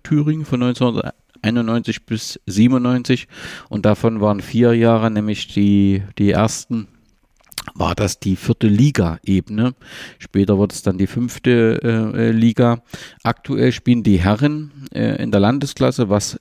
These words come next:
die siebte Leistungsstufe ist. Ist das die, äh,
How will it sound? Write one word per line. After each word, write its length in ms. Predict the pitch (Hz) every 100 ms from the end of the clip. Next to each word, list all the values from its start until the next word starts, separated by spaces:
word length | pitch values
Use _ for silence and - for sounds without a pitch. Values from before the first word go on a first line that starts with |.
| -
die 80 | 104
siebte 580 | - 135 - - 131 120
Leistungsstufe 840 | - 110 - 120 - - 127 123
ist. 280 | 123 120 - - - - - -
Ist 220 | 98 -
das 200 | 113 -
die, 360 | 131 120 120 120
äh, 260 | 110 95